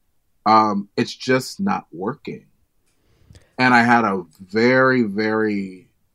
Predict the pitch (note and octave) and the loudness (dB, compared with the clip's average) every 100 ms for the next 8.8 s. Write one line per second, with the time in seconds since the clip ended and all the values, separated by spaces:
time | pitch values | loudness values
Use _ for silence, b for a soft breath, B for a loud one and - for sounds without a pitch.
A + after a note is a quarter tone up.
0 | - - B2+ C3 C3 B2+ B2+ A#2+ - G#2+ | -20 -6 -2 0 0 0 -2 -4 0 2
1 | A2+ A2 A2 G#2 G2+ G2+ A2 G2+ F#2 F2+ | 2 -2 -4 -4 -4 -6 -6 -8 -10 -14
2 | F#2 - G#3 A3+ E2+ D#2 D#2 - _ _ | -14 -6 -6 -6 -12 -14 -20 -20 _ _
3 | _ _ _ _ _ _ _ - A2+ A#2 | _ _ _ _ _ _ _ -6 -2 0
4 | A2+ G#2+ G#2+ G#2+ G#2 - G#2 G2+ G2 - | 0 -4 -4 -6 -8 -8 -8 -6 -8 -8
5 | G#2+ A2+ G#2 A2 G#2+ G2+ G#2+ G#2 G2 G2+ | -8 -6 -6 -6 -6 -6 -6 -8 -8 -10
6 | G#2 G2+ G#2 G2+ - G#2 G#2 G2+ G2+ F#2 | -8 -8 -8 -10 -8 -6 -6 -6 -8 -8
7 | G#2 G#2+ A#2 A2 F2+ F#2+ A2+ C3+ D3+ D#3 | -8 -6 -6 -6 -6 -4 -2 -2 -2 0
8 | E3 E3 E3 _ _ - B2+ | 0 0 -4 _ _ -4 -4